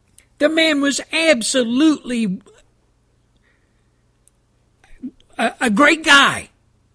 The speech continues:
And the fact that I was sitting there with him I did not see a black person. I did not see a white person. I just seen a person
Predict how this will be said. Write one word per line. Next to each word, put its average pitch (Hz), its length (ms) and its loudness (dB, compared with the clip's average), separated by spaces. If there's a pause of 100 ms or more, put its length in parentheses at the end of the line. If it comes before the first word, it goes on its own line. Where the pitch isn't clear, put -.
(1080)
And 254 220 -2
the 226 80 0
fact 302 300 0
that 247 160 2
I 233 100 2
was 185 320 0
sitting 294 380 -2
there 202 160 0
with 175 160 -2
him 196 320 -4 (260)
I 269 160 0
did 285 240 -2
not 269 300 -2
see 294 280 0
a 254 60 0
black 220 360 -2
person. 214 340 -4
I 247 80 -4
did 247 220 -4
not 247 220 -2
see 240 180 -6
a 214 80 2
white 220 300 0
person. 247 400 -6 (240)
I 254 160 -4
just 269 220 -6
seen 294 240 -6
a 269 60 -8
person - 640 -2